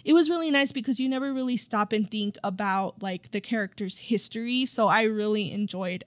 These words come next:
that element of the movie as well. Uh, before we move on to our favorite scenes, I did wanna take a moment to acknowledge the not so good things about the film. So Flopsker said,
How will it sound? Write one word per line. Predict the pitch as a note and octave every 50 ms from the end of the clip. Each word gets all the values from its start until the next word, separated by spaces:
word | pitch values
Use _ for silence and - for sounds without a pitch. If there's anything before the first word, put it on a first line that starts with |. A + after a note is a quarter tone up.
| _
that | - G3+ F#3 - -
element | A2 A#2 A#2 E3 F3+ E3+ E3+ F#3 F#3+ - -
of | - -
the | G3
movie | G3 F#3 F3+ - F3+ F3+
as | C3 B2 - -
well. | - G#2 F#2+ - - A#3+ - _ _ - - - - - - - - - - _
Uh, | - G#3+ G#3 G3+
before | B3+ B3 - C4+ C4 D4
we | D#4+ E4
move | E4+ E4 D4+
on | C#4 C#4
to | C4 - C4
our | A#3+ A#3+
favorite | - F4+ F#4+ G4+ F#4+ C#4
scenes, | - C#4+ B3+ B3 A#3+ A3
I | G#3 -
did | G#3+ G3+ A#3 A#3+
wanna | B3 B3+ C4 C#4
take | C4 - B3+ A#3 -
a | -
moment | A3 A3+ G3+ G3+ G#3 G3+ F3
to | - A#3 G#3
acknowledge | F#3+ G3 G#3 G3 F#3+ F#3+ G3 G#3 G#3+ G3+ G#3 - _ -
the | A3 A3+
not | A#3 B3+ D4 F4 F4+
so | - - F4+
good | C4 C4+ B3 -
things | - A#3 A3 G#3 G#3 - -
about | - G#3 G#3+ G#3 F#3+
the | - G#3+
film. | - - G3 F#3 F#3 G3 A3+ C#4+ - - - - - - - - _
So | - - B3 A#3 A3 A3+ A3
Flopsker | - - - A#3 A3+ A#3+ - - - D4+ D4+ D4
said, | - - B3 A3 G#3 G3+ G3+ A3+ C4 A#3